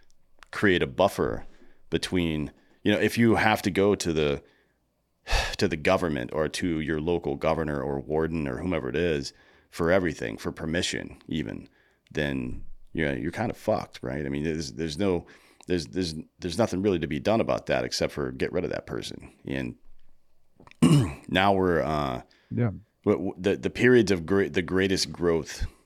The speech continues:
Speaker 1: in human history have been primarily driven by one or more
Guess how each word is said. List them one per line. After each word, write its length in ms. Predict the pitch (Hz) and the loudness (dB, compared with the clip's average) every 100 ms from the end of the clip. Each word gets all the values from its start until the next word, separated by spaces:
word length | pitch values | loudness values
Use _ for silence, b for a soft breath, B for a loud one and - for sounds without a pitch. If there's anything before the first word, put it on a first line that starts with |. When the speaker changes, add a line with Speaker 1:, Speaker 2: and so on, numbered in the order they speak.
| - | -10
Speaker 1:
in 160 | 69 71 | -6 -4
human 300 | 87 76 69 | -2 -2 -4
history 520 | 76 - 76 67 67 - _ _ _ _ _ _ _ _ - | -4 -6 -4 -4 -6 -12 _ _ _ _ _ _ _ _ -4
have 220 | - 82 | -2 0
been 420 | 73 87 78 73 71 _ _ _ _ _ _ _ _ _ | 0 0 0 -4 -8 _ _ _ _ _ _ _ _ _
primarily 640 | - 113 107 104 104 98 87 | -2 2 4 4 4 2 0
driven 480 | 82 95 92 90 | 2 2 4 2
by 580 | 76 80 76 73 71 71 - _ _ _ _ _ _ | 0 2 2 2 0 -4 -10 _ _ _ _ _ _
one 300 | - 101 113 | 0 4 4
or 80 | 110 | 6
more 480 | 101 98 101 98 | 4 4 6 4